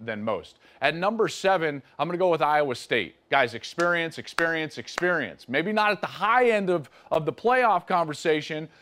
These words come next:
but what Matt Campbell has done at Ohio State is he's built this culture that supersedes their recruiting rankings. It's, it's quite amazing. They've got their quarterback, Brock Purdy, back. They've got the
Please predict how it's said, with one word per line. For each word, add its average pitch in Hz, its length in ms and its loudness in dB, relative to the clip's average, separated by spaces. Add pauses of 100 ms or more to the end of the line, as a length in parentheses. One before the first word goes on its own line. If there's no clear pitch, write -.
(120)
but 165 160 4
what 180 160 2
Matt 208 280 0
Campbell 233 340 -2
has 170 220 -4
done 220 220 0
at 208 80 -4
Ohio 180 300 -2
State 208 220 -2
is 170 160 -4
he's 185 160 -4
built 202 260 2
this 185 180 2
culture 190 640 0 (220)
that 180 160 2
supersedes 214 1080 -2 (240)
their 190 160 2
recruiting 254 440 2
rankings. 120 540 -4 (260)
It's, 185 180 2
it's - 180 0
quite 269 300 2
amazing. 208 560 -2 (160)
They've 180 140 2
got 208 160 2
their 214 100 4
quarterback, 214 460 2
Brock 196 260 0
Purdy, 208 240 2
back. 127 280 2
They've 156 120 -4
got 180 220 2
the 156 240 -2